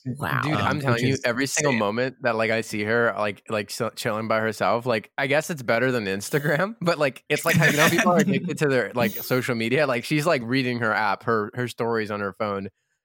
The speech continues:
Speaker 2: and, and that, that's
Speaker 3: That's
Speaker 2: cool.
Speaker 3: so good.
Speaker 2: <laughs> Yeah.
Speaker 3: So for me, yeah, what I learned about comics, it was more about art.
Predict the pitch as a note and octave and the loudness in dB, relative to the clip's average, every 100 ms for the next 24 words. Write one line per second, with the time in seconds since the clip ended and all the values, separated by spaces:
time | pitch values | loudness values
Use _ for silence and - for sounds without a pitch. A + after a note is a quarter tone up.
0 | _ _ - A2+ A2 C3 E3+ E3+ A#2+ A2+ | _ _ -10 -8 -6 -2 -2 -2 -2 -2
1 | G#2+ C3+ D#5 G#2 G#4 - - - - F#3+ | 0 0 -2 -4 -8 -16 -6 -6 -4 -10
2 | - - - - _ - C3+ E3+ - _ | -8 -10 -10 -14 _ -10 -8 -10 -16 _
3 | - F3+ E3 A3 F3 D#3+ C#3 - C#3+ E3+ | -6 0 2 2 2 2 0 -2 0 2
4 | E3 F3 F3+ F3+ F3+ F3 F3 F3 F3 F#3 | 2 2 2 2 2 2 2 2 2 2
5 | - - _ _ _ E3+ F3 C#3+ E3+ A3+ | -2 -6 _ _ _ -2 0 2 0 2
6 | G#3 G3 - - A#2+ D3 | 4 2 0 -2 0 0